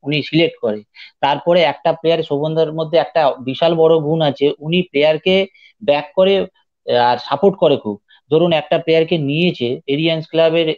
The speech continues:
উম, যেই প্লেয়ারটা হয়তো চারটে পাঁচটা match ভালো খেলছে, তাকে কোনো pressure করে না, তাকে আরো support করে,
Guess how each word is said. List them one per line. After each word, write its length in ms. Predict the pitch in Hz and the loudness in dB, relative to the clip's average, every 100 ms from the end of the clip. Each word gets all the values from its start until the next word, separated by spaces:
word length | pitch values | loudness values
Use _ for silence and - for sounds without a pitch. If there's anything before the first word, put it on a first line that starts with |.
| 143 143 | -4 -4
উম, 720 | 143 139 131 135 131 131 131 - | -4 -4 -6 -6 -6 -6 -6 -2
যেই 160 | 151 147 - | -2 -4 -2
প্লেয়ারটা 320 | 143 143 143 | 0 2 0
হয়তো 180 | 143 147 | -2 -2
চারটে 320 | 139 - 135 | -2 -4 -6
পাঁচটা 300 | 139 131 143 | -6 -4 -4
match 160 | 139 | -4
ভালো 320 | 139 127 123 135 - | -4 -8 -6 -6 -4
খেলছে, 400 | 127 120 113 131 - - | -6 -2 -2 -2 -10 -8
তাকে 240 | 127 127 165 | -6 -4 -4
কোনো 240 | 170 180 | -2 0
pressure 340 | 170 135 139 | 0 0 -2
করে 240 | 120 110 104 | 0 -4 -4
না, 120 | 101 - - _ | -8 -20 -20 _
তাকে 220 | 131 131 | -6 -2
আরো 220 | 156 151 160 | 0 0 0
support 360 | 135 131 117 - | -2 -2 -4 -4
করে, 220 | 98 | -10